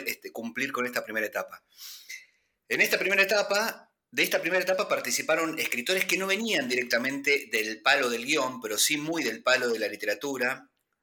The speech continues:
nuestros cuatro jóvenes baluartes, y para eso necesitábamos una persona con, con más experiencia en, en el oficio de guionista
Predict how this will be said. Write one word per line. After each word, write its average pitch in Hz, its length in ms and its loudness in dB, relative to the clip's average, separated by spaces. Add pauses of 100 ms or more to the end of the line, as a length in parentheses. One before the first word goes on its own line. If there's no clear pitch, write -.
(120)
nuestros 107 340 -8
cuatro 123 280 0
jóvenes 123 600 0
baluartes, 131 720 2 (360)
y 190 140 -2
para 202 240 4
eso 208 340 2
necesitábamos 160 880 0
una 139 280 0
persona 151 600 2
con, 113 560 -8 (100)
con 101 160 -6
más 143 140 2
experiencia 151 880 0
en, 107 220 -6
en 98 160 -8
el 98 80 -6
oficio 120 380 0
de 113 100 0
guionista 135 580 -2